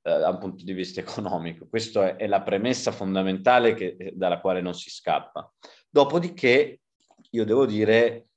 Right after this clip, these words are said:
magari dando anche un pochino di speranza, però torno a dire che non è l'ottimismo della volontà quanto un ragionamento piuttosto strutturato che mi porta ad arrivare a queste conclusioni, che ci sono dei segnali positivi. Eh, quando si tratta di settori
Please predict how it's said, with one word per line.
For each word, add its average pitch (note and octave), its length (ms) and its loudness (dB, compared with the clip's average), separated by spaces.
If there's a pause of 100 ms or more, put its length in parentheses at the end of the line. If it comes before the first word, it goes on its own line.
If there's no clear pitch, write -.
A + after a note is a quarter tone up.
(220)
magari A2+ 260 0
dando G#2+ 220 2
anche A2 160 -4
un F#2+ 60 -8
pochino A#2+ 300 -2
di A2 100 -2
speranza, A#2 600 0
però C3+ 220 0
torno A2+ 200 -6
a A2 40 -6
dire A2+ 200 -2
che A#2 80 -6
non B2 140 -2
è A#2 60 2
l'ottimismo G#2+ 500 -4
della G#2+ 140 0
volontà A2 380 -2
quanto G#2 460 -6 (180)
un - 540 -20
ragionamento G#2+ 680 -4 (140)
piuttosto A2 480 -8
strutturato G2 800 -2
che F2 80 -10
mi F2 120 -8
porta F2 280 -10
ad F2+ 80 -2
arrivare F#2 280 -2
a F#2 40 -4
queste F#2+ 240 -12
conclusioni, G#2 540 -4 (520)
che B2+ 420 2
ci - 140 -10
sono A#2 220 -2
dei A2+ 120 2
segnali F#2 360 -4
positivi. F2 720 -8 (340)
Eh, F#2 260 0
quando A2+ 240 0
si A2+ 120 -8
tratta A#2 280 0
di A#2 80 -8
settori C#3 580 -2